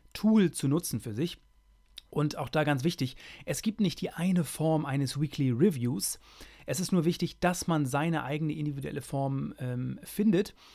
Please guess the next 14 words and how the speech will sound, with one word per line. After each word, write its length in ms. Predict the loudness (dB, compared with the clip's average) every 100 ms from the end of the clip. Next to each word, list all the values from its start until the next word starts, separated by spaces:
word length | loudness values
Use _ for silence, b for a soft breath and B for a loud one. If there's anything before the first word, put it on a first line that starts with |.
| B
und 140 | -2 0
die 60 |
für 120 | 0 0
sich 160 | 0
etabliert. 560 | -4 -6 -4 -6 -6 -12 B B B B
Und 100 | 2
ich 80 |
möchte 200 | 4 2
dir 120 | 2 2
gerne 220 | 4 2
im 100 | 2
weiteren 300 | 0 2 0
Verlauf 500 | 0 0 0 -2 -8
eben 400 | -4 -2 0 -4